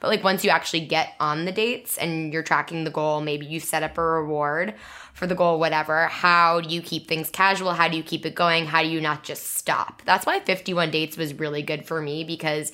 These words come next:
it meant that I was going to keep dating, even though I met people I liked. And I think, like, I would have maybe not even gotten,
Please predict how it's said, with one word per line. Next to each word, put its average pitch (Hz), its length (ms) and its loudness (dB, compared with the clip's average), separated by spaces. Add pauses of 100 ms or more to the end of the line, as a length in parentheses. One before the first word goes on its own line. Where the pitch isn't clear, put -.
(340)
it 185 80 4
meant 180 300 2
that 170 100 6
I 156 160 4
was 151 160 -2
going 156 200 -2
to 147 40 -4
keep 165 300 -10
dating, 180 500 0 (100)
even 196 220 -4
though 277 60 0
I 269 80 2
met 254 180 0
people 190 240 -2
I 160 120 2
liked. 147 300 -4
And 160 80 -2
I 175 120 0
think, 208 280 0
like, 208 240 0
I 180 120 6
would 370 180 0
have 359 100 0
maybe 254 260 0
not 262 180 2
even 247 180 0
gotten, - 280 2